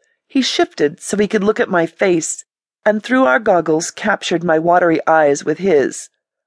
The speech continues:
"I'm here. Andy's here. It's okay.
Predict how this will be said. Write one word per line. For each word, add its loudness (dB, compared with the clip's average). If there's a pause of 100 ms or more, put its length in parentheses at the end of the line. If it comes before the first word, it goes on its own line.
(200)
"I'm 2
here. -6 (500)
Andy's 0
here. -4 (400)
It's -4
okay. -4